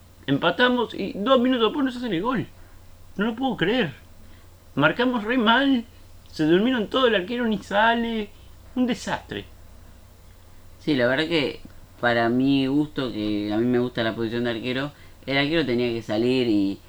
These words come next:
Speaker 2: pegarle un puñetazo a la pelota o estar más atento a la jugada. Mucho más atento. La verdad que no, no da ninguna seguridad. Y también Vareiro, hablando de anticipar,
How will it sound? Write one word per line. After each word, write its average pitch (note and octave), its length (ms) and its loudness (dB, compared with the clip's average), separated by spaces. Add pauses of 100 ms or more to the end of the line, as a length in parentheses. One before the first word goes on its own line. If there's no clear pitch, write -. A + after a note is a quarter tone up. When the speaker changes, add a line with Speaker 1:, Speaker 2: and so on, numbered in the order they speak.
(160)
Speaker 2:
pegarle A#2 240 2
un A2+ 60 0
puñetazo A2+ 400 -2
a - 20 -4
la A2 140 -2
pelota A#2 400 0
o G#2+ 80 -2
estar A#2+ 240 -2
más B2+ 260 0
atento A#2 380 -4
a - 20 -6
la G2 80 -6
jugada. G#2 520 -4 (440)
Mucho C#3 420 2
más G#2 200 -4
atento. G2 400 -6
La G#2 120 -4
verdad A#2+ 240 -2
que C3 120 -4
no, A#2 440 0 (360)
no A#2 160 2
da B2+ 120 4
ninguna C3 480 0
seguridad. G#2+ 520 -4 (540)
Y A#2+ 120 -2
también D3+ 340 6
Vareiro, D3+ 720 2
hablando B2+ 400 -2
de A#2+ 140 0
anticipar, A#2+ 640 -2